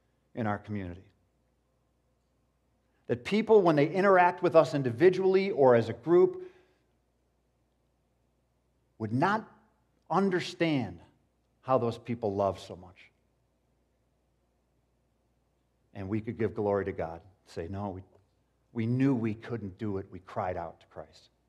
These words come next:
We set our minds on Christ."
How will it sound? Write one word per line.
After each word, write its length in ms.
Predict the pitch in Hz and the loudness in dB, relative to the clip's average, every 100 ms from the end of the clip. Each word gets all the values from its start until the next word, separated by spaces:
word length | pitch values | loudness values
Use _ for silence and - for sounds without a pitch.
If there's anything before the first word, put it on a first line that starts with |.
| _ _ | _ _
We 80 | 104 | -14
set 480 | 95 - 143 120 - | -14 -6 -2 -2 -4
our 180 | 120 104 | -6 -6
minds 600 | 98 95 90 82 80 - | -6 -8 -8 -12 -18 -20
on 160 | 85 85 - | -20 -18 -20
Christ." 380 | 78 87 _ | -20 _ _